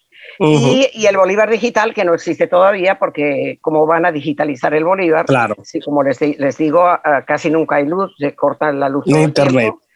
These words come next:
Speaker 1: claro.
Speaker 2: Sí, bueno, sí, sí. Entonces ya terminamos, el, el tiempo concluyó, ¿sí?
Speaker 1: Concluyó.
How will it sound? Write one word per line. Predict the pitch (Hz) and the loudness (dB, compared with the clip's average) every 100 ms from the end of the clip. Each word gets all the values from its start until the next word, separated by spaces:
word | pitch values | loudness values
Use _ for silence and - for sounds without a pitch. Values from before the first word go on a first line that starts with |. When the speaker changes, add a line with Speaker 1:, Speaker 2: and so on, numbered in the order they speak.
| _ | _
Speaker 1:
claro. | - 110 104 | -2 0 2
Speaker 2:
Sí, | 147 | 0
bueno, | 127 107 - _ | -4 -6 -10 _
sí, | - 117 101 | -8 -8 -12
sí. | - 98 95 _ _ | -14 -14 -14 _ _
Entonces | 151 175 202 | -2 -2 0
ya | 185 190 | -2 0
terminamos, | 190 196 202 202 190 | -2 0 -2 0 0
el, | 175 147 | -2 -2
el | 151 | -4
tiempo | 180 196 | -4 -4
concluyó, | 196 196 190 320 269 - _ | -4 -4 -4 -4 -4 -8 _
¿sí? | 208 | -2
Speaker 1:
Concluyó. | 247 143 131 - 127 127 143 - | 2 2 0 2 0 4 2 0